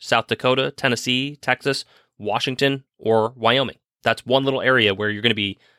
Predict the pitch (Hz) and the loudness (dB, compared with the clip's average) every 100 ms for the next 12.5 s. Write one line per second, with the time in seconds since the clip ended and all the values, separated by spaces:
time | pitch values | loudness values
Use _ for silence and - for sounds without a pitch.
0 | _ - 170 139 110 110 110 98 98 - | _ -2 0 2 0 -2 -2 0 0 -2
1 | - - _ _ _ _ _ - 113 - | -16 -18 _ _ _ _ _ 0 0 0
2 | _ - 139 147 - 160 190 165 127 113 | _ -2 -2 -2 -2 0 4 2 2 -2
3 | 127 - 120 - 120 - 104 107 113 - | -2 -2 -4 -2 -2 -2 -2 -2 -4 -8
4 | - 147 139 101 80 - _ _ 131 135 | -2 0 0 -2 -6 -12 _ _ -2 2
5 | 139 127 123 113 143 165 135 117 127 101 | 4 4 2 0 0 2 2 2 -2 -6
6 | - 120 151 180 - 123 120 139 _ _ | -4 -2 -2 -4 -2 0 0 -4 _ _
7 | _ _ 107 123 135 - 101 98 _ _ | _ _ -2 0 0 -2 -4 -4 _ _
8 | _ _ 113 110 107 104 92 95 - - | _ _ 0 0 0 -4 -8 -10 -12 -18
9 | - _ _ _ 123 120 127 139 139 135 | -20 _ _ _ 0 2 0 2 2 2
10 | 127 117 - 151 170 151 143 135 110 104 | 0 0 0 0 0 -2 -2 -2 -2 0
11 | 98 - 107 113 101 - 95 90 _ _ | -2 -2 -6 -6 -6 -6 -8 -8 _ _
12 | - 98 - - - | -8 -6 -6 -14 -16